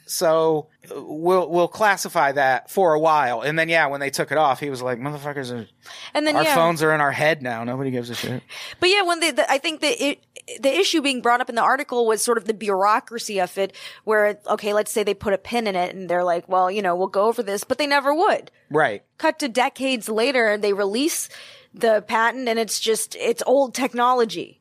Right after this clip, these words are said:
Speaker 1: Yeah, there's an example in one of the articles. One of the, they finally declassified a patent, uh, for a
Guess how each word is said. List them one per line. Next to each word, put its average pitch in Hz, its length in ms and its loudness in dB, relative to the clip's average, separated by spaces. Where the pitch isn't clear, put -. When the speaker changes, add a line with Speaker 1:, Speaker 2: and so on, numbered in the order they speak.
Speaker 1:
Yeah, 170 260 4
there's 190 240 2
an 233 80 -2
example 185 760 0
in 170 220 2
one 160 160 2
of 170 60 -4
the 156 120 0
articles. 131 720 0
One 151 280 0
of 127 180 -6
the, 135 280 -2
they 151 160 -2
finally 151 720 0
declassified 135 880 0
a 131 100 -4
patent, 131 580 -4
uh, 117 380 0
for 156 440 2
a 147 540 -2